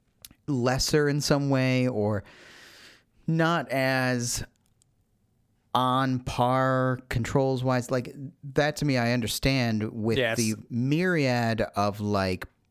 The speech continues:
Speaker 1: basically these piles and piles of garbage games that I, I call them, which is a really reductive
Speaker 2: Yeah.
Speaker 1: term.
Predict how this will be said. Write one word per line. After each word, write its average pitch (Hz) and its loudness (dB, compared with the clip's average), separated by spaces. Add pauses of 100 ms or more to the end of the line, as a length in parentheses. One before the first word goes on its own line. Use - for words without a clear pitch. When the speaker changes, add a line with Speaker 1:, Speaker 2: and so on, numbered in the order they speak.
(920)
Speaker 1:
basically 185 2
these 110 0
piles 139 -2
and 110 0
piles 107 0
of 95 -8
garbage 98 0
games 87 -2
that 80 0
I, 80 0
I 90 -2
call 92 0
them, 87 -2
which 117 0
is 123 -2
a - -6
really 147 2
reductive 113 2
Speaker 2:
Yeah. 110 2
Speaker 1:
term. 92 0